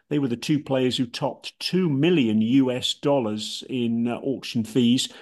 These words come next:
In fact, Starc's price almost went to three million. On top of that, New Zealander Daryl Mitchell went for one point seven million to Chennai. West Indies fast bowler Alzari Joseph cost, uh, Royal Challengers Bangalore one point four million.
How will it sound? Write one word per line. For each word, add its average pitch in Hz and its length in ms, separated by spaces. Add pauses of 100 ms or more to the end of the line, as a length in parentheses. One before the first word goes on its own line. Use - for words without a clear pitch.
In 127 100
fact, 131 200
Starc's - 520
price 117 400
almost 151 440
went 123 240
to 131 100
three 175 460
million. 98 480 (300)
On 139 140
top 160 200
of 135 100
that, 175 260
New 147 140
Zealander 139 400
Daryl 135 420
Mitchell 160 580
went 135 220
for 135 140
one 151 300
point 147 300
seven 127 440
million 123 460
to 113 260
Chennai. 147 640 (320)
West 156 200
Indies 165 300
fast 147 340
bowler 139 320
Alzari 135 600
Joseph 151 540 (300)
cost, - 440
uh, - 100
Royal 143 320
Challengers 131 600
Bangalore 135 720
one 151 280
point 139 300
four 160 400
million. 117 500